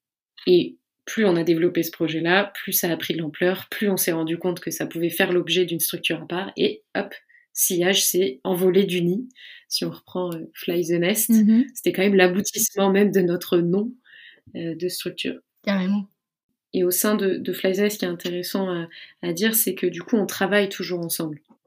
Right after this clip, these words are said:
Speaker 1: On est un écosystème. Soit je parle beaucoup d'écosystème, euh, c'est qu'on est des structures indépendantes aujourd'hui, juridiquement,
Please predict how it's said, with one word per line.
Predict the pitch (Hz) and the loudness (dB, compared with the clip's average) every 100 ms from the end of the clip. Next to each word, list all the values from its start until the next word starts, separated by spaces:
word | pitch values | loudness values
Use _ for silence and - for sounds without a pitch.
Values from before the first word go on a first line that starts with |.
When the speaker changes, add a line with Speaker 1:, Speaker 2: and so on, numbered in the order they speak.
| _ _ - | _ _ -10
Speaker 1:
On | - 180 | -2 2
est | 175 | 4
un | 175 | 2
écosystème. | 190 196 190 - - 180 | 2 0 -2 0 0 0
Soit | - 220 | 0 2
je | - | 2
parle | 180 | 2
beaucoup | 170 196 202 | 0 -4 -2
d'écosystème, | 196 196 185 - 175 - 208 233 220 - - - _ | -2 0 -2 -2 -2 2 2 2 -2 -12 -20 -20 _
euh, | - 170 170 - | -6 -4 -4 -4
c'est | - - | -4 -2
qu'on | 180 185 | 0 2
est | 202 | 2
des | 175 | 2
structures | - - 202 - 208 196 - _ - | 0 -2 -4 -2 -2 -2 -6 _ -4
indépendantes | 208 196 196 180 180 208 - - | -2 0 -2 -2 -2 -2 -4 -10
aujourd'hui, | - 180 170 165 180 262 - _ | -6 -4 -2 -4 -4 -8 -10 _
juridiquement, | 165 180 170 156 180 254 | -4 -2 -2 -4 -6 -6